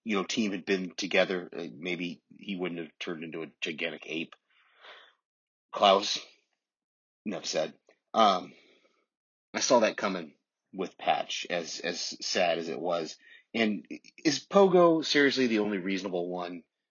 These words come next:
in this house? Everybody else is crazy. Um, and which brother do you think he meant when he said, "Your brother is missing"? Do you think he meant Klaus or Five?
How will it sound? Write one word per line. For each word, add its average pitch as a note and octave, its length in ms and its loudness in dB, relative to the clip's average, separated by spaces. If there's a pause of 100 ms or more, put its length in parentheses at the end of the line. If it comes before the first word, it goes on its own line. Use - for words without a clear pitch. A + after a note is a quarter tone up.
(200)
in G2+ 140 -4
this F#2 180 -2
house? E2 460 2
Everybody F#2 340 -2
else D#2 220 -4
is D#2 120 -10
crazy. E2 480 -8 (680)
Um, - 380 -2 (200)
and A#2+ 260 -2
which F3+ 220 2
brother D3 220 4
do G#2+ 100 -2
you G#2 100 0
think G2+ 220 -6
he G2 120 -8
meant F2+ 220 -8
when E2+ 120 -10
he D#2+ 60 -10
said, E2+ 200 -10
"Your E2 100 -10
brother D#2+ 300 -8
is D#2 100 -12
missing"? D#2+ 280 -10
Do D2 60 -16
you E2 60 -14
think G2 140 -8
he G2+ 100 -6
meant E2+ 160 -8
Klaus - 380 -6
or B2 100 -6
Five? F2 380 -2